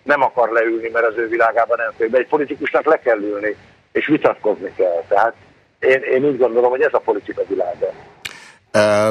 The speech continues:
Speaker 2: nem fogok önnel vitatkozni, különös tekintettel arra, hogy nem vagyok politikus, csak azt kérdezem öntől, hogy vajon az elvek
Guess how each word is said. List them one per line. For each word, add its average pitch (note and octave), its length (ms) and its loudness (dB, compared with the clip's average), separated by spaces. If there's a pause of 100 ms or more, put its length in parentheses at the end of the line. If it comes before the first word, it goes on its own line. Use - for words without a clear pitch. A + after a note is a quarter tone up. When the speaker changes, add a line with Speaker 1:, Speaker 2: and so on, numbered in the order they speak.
(120)
Speaker 2:
nem B2 420 2
fogok G2+ 320 -2
önnel G#2 220 2
vitatkozni, G#2 520 0
különös G2 240 -2
tekintettel F#2+ 580 -2
arra, G2+ 120 0
hogy F2+ 100 -2
nem G2+ 160 -2
vagyok F2 220 -2
politikus, F2+ 400 -4
csak - 200 -4
azt C#3 180 -2
kérdezem F#2+ 420 0
öntől, A#2+ 600 0
hogy F2 240 -4
vajon A2 400 0
az F2 200 -4
elvek E2+ 680 -2